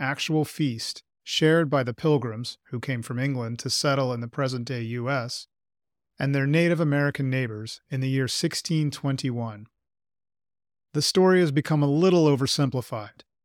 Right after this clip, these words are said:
and there certainly is a lot of terrible history surrounding the treatment of Native Americans. But essentially, the two parties came together to celebrate the harvest of that year.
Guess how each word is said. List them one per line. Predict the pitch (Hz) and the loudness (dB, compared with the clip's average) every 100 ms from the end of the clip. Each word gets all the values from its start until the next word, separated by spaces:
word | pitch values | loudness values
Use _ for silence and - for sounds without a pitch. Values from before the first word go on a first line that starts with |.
| _ _ _ | _ _ _
and | 135 | -2
there | 135 | 0
certainly | - 185 180 160 151 | 2 4 4 4 2
is | 135 | 2
a | 127 | 0
lot | 135 143 139 | 2 4 2
of | - | 0
terrible | - 135 131 127 | -2 0 0 -2
history | 135 - 135 123 | -4 -4 -6 -4
surrounding | - 131 135 131 131 | -4 -2 0 0 -2
the | 117 | -2
treatment | 143 135 131 | -4 -2 -4
of | 120 | -4
Native | 131 131 120 | -2 -2 -4
Americans. | 127 123 117 - _ - _ _ _ _ _ _ _ | -4 -4 -6 -10 _ -20 _ _ _ _ _ _ _
But | 147 | 2
essentially, | 147 - 202 - 147 131 | 2 4 2 4 2 2
the | 131 | 2
two | - 160 | 2 4
parties | 165 151 139 - | 4 4 4 0
came | 143 131 | -2 -2
together | 135 127 120 120 | -4 -4 -4 -4
to | 127 | -4
celebrate | - 143 139 127 127 120 | -2 0 0 0 -4 -4
the | 127 | -6
harvest | 147 131 117 113 - | 0 0 0 -6 -8
of | 123 | -6
that | 131 117 131 | -4 -4 -6
year. | 127 113 107 | -6 -8 -12